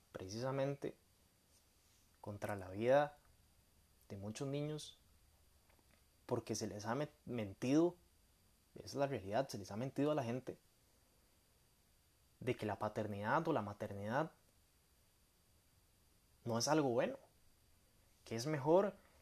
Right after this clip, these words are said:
que estudien, que, que reciban oportunidades y que,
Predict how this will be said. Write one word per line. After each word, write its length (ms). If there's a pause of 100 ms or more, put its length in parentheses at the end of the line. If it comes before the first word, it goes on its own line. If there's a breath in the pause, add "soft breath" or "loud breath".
que 80
estudien, 580
que, 260
que 180
reciban 380
oportunidades 1000
y 80
que, 220